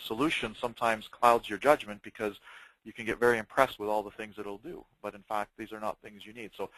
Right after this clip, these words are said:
I would always go back to the requirements, prioritize them, and make sure that, you know, um, I'm getting, in fact, what I need and,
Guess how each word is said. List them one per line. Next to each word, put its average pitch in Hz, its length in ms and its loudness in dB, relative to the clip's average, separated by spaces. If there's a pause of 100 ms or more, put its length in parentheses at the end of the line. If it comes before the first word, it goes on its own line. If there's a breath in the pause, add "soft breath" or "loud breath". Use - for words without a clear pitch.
(260 loud breath)
I 123 120 4
would 151 260 0
always 135 400 2
go 117 160 -4
back 113 320 0
to 107 80 -20
the 104 60 -12
requirements, 110 760 -4
prioritize 104 760 -2
them, 98 100 -14
and 95 160 -14
make 107 160 -8
sure 110 340 -2
that, 98 200 0 (520 soft breath)
you 110 80 -6
know, 101 280 -2 (100)
um, 98 480 -6 (640)
I'm 107 140 4
getting, 117 300 6
in 104 80 -8
fact, 104 420 0
what 104 160 0
I 101 100 -2
need 101 640 -8
and, 92 200 -14